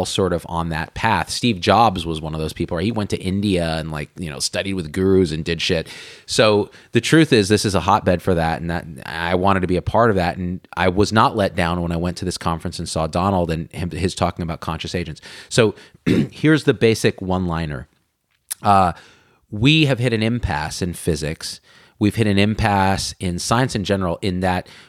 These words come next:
we, our materialist worldview, which is that s-, st-, matter exists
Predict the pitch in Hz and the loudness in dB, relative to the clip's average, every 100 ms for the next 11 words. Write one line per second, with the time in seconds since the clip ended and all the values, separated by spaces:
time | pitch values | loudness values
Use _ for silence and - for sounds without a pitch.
0 | _ 107 110 - 107 107 104 104 101 - | _ -6 -6 2 4 4 2 0 -4 -2
1 | 127 135 139 143 131 - 107 117 101 95 | 0 2 4 4 2 0 4 4 4 0
2 | 82 82 - 82 - 80 - _ - - | 0 -2 -4 -4 -4 -4 -6 _ -14 -12
3 | 101 92 92 82 - - - - - 104 | -14 -14 -12 -12 -6 -2 0 0 0 0
4 | 98 107 123 127 120 87 85 78 113 - | 2 4 4 4 2 0 0 0 -2 -6
5 | - | -8